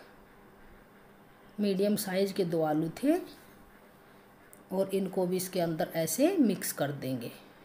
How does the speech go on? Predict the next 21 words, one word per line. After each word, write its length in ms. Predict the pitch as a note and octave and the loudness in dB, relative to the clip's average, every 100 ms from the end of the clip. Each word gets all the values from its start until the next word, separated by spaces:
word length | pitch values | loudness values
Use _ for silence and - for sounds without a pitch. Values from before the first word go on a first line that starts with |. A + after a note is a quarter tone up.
| G3+ | -8
ये 120 | G3+ | -6
बहुत 480 | E3+ D#3+ B3 C4+ A3 | -6 0 0 0 -2
ही 60 | F#3+ | 0
जल्दी 380 | F#3 E3 F3 | 0 0 0
पक 240 | A#3 - - - | -2 -2 -4 -4
के 80 | E3+ | -4
आएंगे। 400 | C#3 C#3+ C#3+ - - - - - - - - - | -4 -6 -8 -12 -18 -20 -20 -20 -20 -20 -20 -12
बहुत 380 | - F#3+ A#3+ B3+ | -4 0 2 0
ही 40 | A#3+ | -2
बारीक 440 | F3+ F#3+ G3+ A#3 - - - | 2 4 4 2 -2 -12 -8
स्लाइस 360 | G#3 F#3 G3+ | -2 0 0
सी 160 | - G3+ | -2 -6
काटी 340 | - D#3+ D#3+ | -2 -4 -2
है 120 | F#3 F#3 | -4 -2
मैंने 280 | E3 E3 | -2 -2
इसकी। 360 | E3+ - A3+ D4+ F#4 - - - - - - - - - - - - - | -2 -4 -2 -2 -2 -12 -20 -20 -20 -20 -20 -20 -20 -20 -20 -20 -18 -10
इसको 260 | F3 - | -2 2
अच्छे 320 | G3 F#3+ G3+ | 2 2 -4
से 280 | F3+ A#3+ D#4 | -2 2 4
मिक्स 320 | F4+ A#3 - - | 4 4 2 -2
करेंगे 440 | D#3+ C#3+ A#2 - | -2 -2 -6 -10